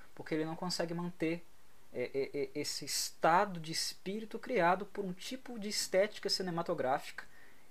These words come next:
e de foco que o John Carpenter cria entre o que ele faz com a câmera e o que está no roteiro. O roteiro do Danny McBride no filme de dois mil e dezoito também não ajuda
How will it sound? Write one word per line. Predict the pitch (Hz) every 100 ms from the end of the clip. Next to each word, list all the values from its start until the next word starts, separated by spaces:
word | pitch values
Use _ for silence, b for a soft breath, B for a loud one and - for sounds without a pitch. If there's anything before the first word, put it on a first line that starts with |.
| -
e |
de | 135 156
foco | - - 160 - - 139 b b b b b - - -
que | - -
o | 156
John | 151 160
Carpenter | - 156 - 156 -
cria | 160 135 113 107 - - - -
entre | 127 135 -
o | 139
que | 139
ele |
faz | 127 - - 175 226
com | - 294
a |
câmera | 294 - 220 214 220 B B B B -
e |
o | 156
que | 156
está | 175 - 160 147
no | 147
roteiro. | 170 175 123 113 - - - - -
O | - 147
roteiro | 156 202 208
do | 220
Danny | 156 143
McBride | 135 135 110 120 123 120
no |
filme | 98 131
de | 120
dois | 120
mil | 117
e | 120
dezoito | 123 156
também | - 165 170
não | 170 185
ajuda | 175 131 139 143 101